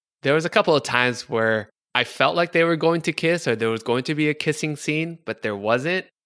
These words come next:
I don't know how I feel about it. Uh, maybe there will be, because I think we're starting to see, like, the budding relationship that they have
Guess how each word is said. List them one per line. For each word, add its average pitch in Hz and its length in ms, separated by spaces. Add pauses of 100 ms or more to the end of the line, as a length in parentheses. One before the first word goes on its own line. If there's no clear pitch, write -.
(200)
I 143 60
don't 147 120
know 160 100
how 147 160
I 123 140
feel 151 460
about 147 300
it. 151 200 (180)
Uh, 139 120 (140)
maybe 147 840 (320)
there 123 180
will 117 300
be, 170 380 (260)
because 117 220
I 113 100
think 123 280
we're 117 180
starting 113 420
to 113 100
see, 110 180
like, 104 200
the 107 140
budding 107 440
relationship 104 600
that 107 120
they 101 140
have 98 400